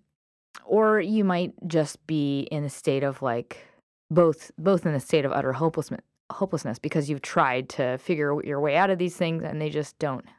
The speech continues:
seem to ever go differently. So know that both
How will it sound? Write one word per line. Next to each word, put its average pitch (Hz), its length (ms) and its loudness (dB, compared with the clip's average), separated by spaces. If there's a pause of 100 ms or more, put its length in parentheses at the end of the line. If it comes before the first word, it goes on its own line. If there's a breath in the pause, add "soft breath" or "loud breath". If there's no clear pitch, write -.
(180)
seem 151 380 -4
to - 200 -8
ever 139 160 -6
go 135 160 -4
differently. - 600 -8 (1300)
So 180 140 2
know 190 120 4
that 190 280 2
both 185 520 0